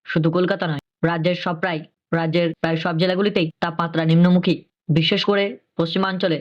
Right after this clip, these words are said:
একাধিক জেলায় পারদ ইতিমধ্যে দশ ডিগ্রিতে নেমে গিয়েছে। হাওয়া অফিস জানিয়েছে, আপাতত রাজ্যে কোনো নিম্নচাপের বা ঘূর্ণাবর্তের সম্ভাবনা নেই। ফলে আগামী কয়েকদিন আবহাওয়া শুষ্কই থাকবে। এই,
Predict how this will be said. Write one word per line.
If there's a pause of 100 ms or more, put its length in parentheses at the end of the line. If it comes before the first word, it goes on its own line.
একাধিক
জেলায়
পারদ (120)
ইতিমধ্যে
দশ
ডিগ্রিতে
নেমে
গিয়েছে। (280)
হাওয়া
অফিস
জানিয়েছে,
আপাতত
রাজ্যে
কোনো
নিম্নচাপের (240)
বা
ঘূর্ণাবর্তের
সম্ভাবনা
নেই। (240)
ফলে
আগামী
কয়েকদিন (400)
আবহাওয়া
শুষ্কই
থাকবে। (140)
এই,